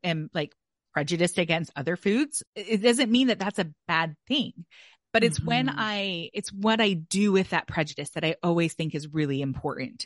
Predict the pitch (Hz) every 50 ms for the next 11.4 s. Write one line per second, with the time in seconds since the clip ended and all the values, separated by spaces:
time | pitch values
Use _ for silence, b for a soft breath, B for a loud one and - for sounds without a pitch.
0 | - _ 170 165 147 - - _ - 147 139 147 - 151 139 143 143 - 151 143
1 | 131 - 143 - - - B B B B B B B B _ _ _ 190 185 180
2 | - 202 190 180 175 175 208 214 233 262 254 208 185 156 - - - - 156 156
3 | - 165 165 156 147 151 - - _ _ 170 175 202 269 285 - - - 156 143
4 | 143 143 147 147 - _ - 220 208 - 262 185 175 214 - _ - - - 247
5 | 247 262 - - - - 170 151 165 - 214 208 - _ _ _ 214 220 214 214
6 | 214 185 175 175 - - _ _ _ - 175 180 214 208 160 139 156 175 170 -
7 | 175 165 156 180 214 196 196 196 175 135 131 127 - _ 165 196 214 - - 143
8 | 160 165 208 220 185 147 147 - 156 196 190 151 139 131 127 131 131 135 135 -
9 | - - 143 - - 156 143 131 127 - - _ _ _ _ _ 175 160 143 120
10 | - - - - - - _ _ _ - 165 - - 202 202 - 202 170 - 175
11 | 180 180 - - 185 165 175 180